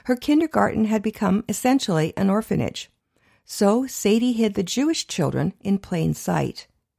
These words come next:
She did this by giving them each a Crimean Tatar identity.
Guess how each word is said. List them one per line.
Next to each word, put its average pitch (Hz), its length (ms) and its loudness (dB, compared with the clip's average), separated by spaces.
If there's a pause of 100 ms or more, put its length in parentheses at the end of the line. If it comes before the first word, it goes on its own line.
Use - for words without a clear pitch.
(260)
She - 180 -2
did 180 220 0
this 185 280 0
by 156 140 0
giving 151 300 0
them 143 180 2
each 214 280 -2
a - 40 -4
Crimean 170 440 0
Tatar 160 420 -4
identity. 147 720 -4